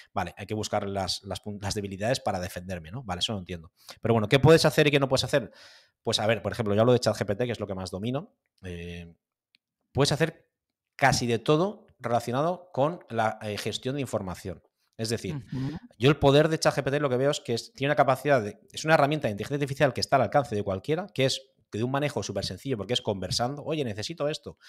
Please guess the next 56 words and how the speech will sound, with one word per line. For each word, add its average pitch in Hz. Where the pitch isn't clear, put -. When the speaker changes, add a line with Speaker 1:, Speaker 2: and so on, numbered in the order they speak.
Speaker 1:
más 117
fácil 110
imposible, 156
pero 120
es 151
una 160
herramienta 151
de 143
Speaker 2:
Ujú. 143
Speaker 1:
inteligencia 139
artificial 147
que -
es 127
capaz 131
de 104
gestionar 117
una 139
cantidad 147
ingente 113
de 104
información 110
en 139
cuestión 127
de 127
milisegundos 120
y 123
luego 160
puedes 151
aprovecharlo 139
para 117
lo 104
que 98
tú 95
quieras. -
Por 110
ejemplo, 110
algo 127
tan 143
sencillo 151
como 110
coger -
un 120
artículo 131
de 143
internet 180
y 104
decirle 123
que 131
te 104
extraiga 147
las 104
tres 127
ideas 123
principales 143
relacionadas 123
con 170